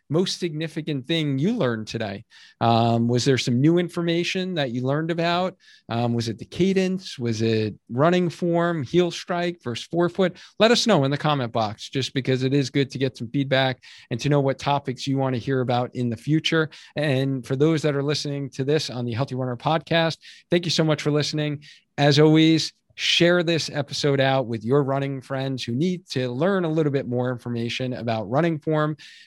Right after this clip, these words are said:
because they're either trying to do a quick transition, uh, in their running form because they heard that their technique was bad.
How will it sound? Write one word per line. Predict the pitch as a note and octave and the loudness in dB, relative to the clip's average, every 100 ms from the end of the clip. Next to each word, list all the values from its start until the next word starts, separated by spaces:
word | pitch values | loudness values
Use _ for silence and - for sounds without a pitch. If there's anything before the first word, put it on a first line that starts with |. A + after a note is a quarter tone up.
| - | -8
because | A2 B2+ B2 B2 A2+ | -4 2 2 2 0
they're | A2+ A2 A2 | -2 -2 0
either | C#3+ C#3 A#2+ | 0 0 0
trying | - D3 E3 D3+ | 0 0 0 -2
to | D3+ C#3+ - - | -2 -2 -6 -8
do | B2+ A#2+ | -4 -2
a | A2+ | -4
quick | - A3+ - | -4 -6 -2
transition, | D3+ C#3+ A#2+ A#2+ - A#2+ A#2+ - - - - | 0 0 0 -2 -2 -4 -6 -10 -20 -20 -2
uh, | A#2 A2+ A#2 | 2 4 2
in | D3 D3 | 4 4
their | C#3 | 6
running | C3 C3+ B2+ | 4 2 0
form | C#3 C3+ B2+ | 0 0 0
because | A#2 A#2 B2 | -2 -4 -4
they | A2 | -4
heard | G#2 C#3+ C#3 C3+ C3 _ A2+ | 0 2 2 0 -4 _ -4
that | A#2 A2+ A2+ F#2 | 0 2 0 0
their | A#2 | -2
technique | - B2+ A#2+ C3 B2 | 0 -2 -2 -4 -4
was | A2 G#2+ - | -6 -8 2
bad. | C#3+ D#3+ D#3 D#3 | 4 6 4 2